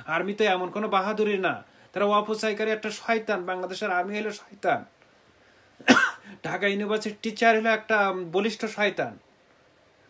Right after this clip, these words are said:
ওগুলো রিসার্চার না, ওগুলো, উম, ইয়ে না, ফিলোসফার না, ওগুলো নামে মাত্র ভণ্ডামি। কেমন? রিসার্চার কি বলে, "আমি ইংল্যান্ড থেকে, উম, একটা কোর্স কমপ্লিট ক-, করে গেলাম,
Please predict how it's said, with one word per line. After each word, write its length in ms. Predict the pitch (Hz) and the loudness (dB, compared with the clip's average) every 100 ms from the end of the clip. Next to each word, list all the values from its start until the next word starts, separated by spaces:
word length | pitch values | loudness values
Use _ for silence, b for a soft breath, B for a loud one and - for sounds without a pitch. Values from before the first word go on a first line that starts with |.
| - | -6
ওগুলো 240 | 180 226 | 2 4
রিসার্চার 460 | 214 208 214 220 202 | 4 0 -4 -2 0
না, 200 | 190 147 | 0 0
ওগুলো, 500 | 170 175 202 214 202 | 0 -2 -2 2 0
উম, 540 | 170 165 160 160 151 - B 180 160 165 | 0 -6 -6 -6 -8 -10 B -20 -10 -2
ইয়ে 280 | 165 190 | 2 4
না, 160 | 196 170 | 4 2
ফিলোসফার 520 | 151 185 202 214 214 | 2 0 2 2 0
না, 300 | 190 156 107 - B 165 | 0 -2 -4 -14 B -4
ওগুলো 240 | 175 220 | 0 0
নামে 280 | 202 196 208 | 0 0 0
মাত্র 300 | 208 208 208 | -2 0 0
ভণ্ডামি। 480 | 175 196 214 180 143 | 0 2 2 2 -2
কেমন? 460 | 196 220 233 165 120 B 135 156 | -2 0 0 0 -4 B -12 -6
রিসার্চার 440 | 170 196 202 208 208 - | -4 -4 -2 -2 -4 -8
কি 140 | 196 | -2
বলে, 300 | 196 202 226 B B - | -2 -2 -4 B B -6
"আমি 220 | 143 151 | -2 -2
ইংল্যান্ড 360 | 139 156 - | 0 0 -2
থেকে, 520 | - 175 185 180 156 143 B 143 - | -6 -2 0 2 0 -4 B -20 -10
উম, 260 | 143 151 151 | -8 -4 -2
একটা 400 | 147 143 143 151 | 0 0 0 -6
কোর্স 280 | 160 170 | -4 -6
কমপ্লিট 400 | - 190 185 196 190 - | -4 -6 -4 -8 -8 -16
ক-, 240 | 180 165 | -14 -6
করে 180 | 190 185 | -2 0
গেলাম, 320 | 180 202 233 | 0 0 0